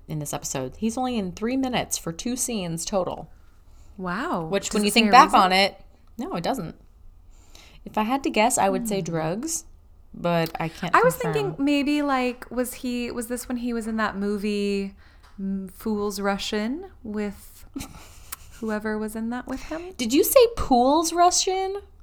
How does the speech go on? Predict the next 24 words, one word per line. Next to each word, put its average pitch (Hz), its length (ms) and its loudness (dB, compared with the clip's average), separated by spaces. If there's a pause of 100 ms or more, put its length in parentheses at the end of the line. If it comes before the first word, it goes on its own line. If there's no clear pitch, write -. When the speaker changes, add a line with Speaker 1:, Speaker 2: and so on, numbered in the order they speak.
(640)
Speaker 2:
No, 202 240 0
I 214 140 0
said 269 260 -6
Fools. 226 760 -2
Speaker 1:
Oh, 220 280 8
okay, 208 220 4
great. 170 500 2
<laughs> - 1080 4
Speaker 2:
Fools. 262 880 6 (380)
Speaker 1:
Fools. 254 580 2
I 254 80 4
was 262 140 4
like, 294 120 4
"I 302 100 6
know 330 100 2
you 392 160 2
don't 294 180 4
watch 269 280 6
the 262 100 0
Oscars 214 600 6
or 170 120 2
anything, 175 580 2
but, 185 340 6
um, 180 720 6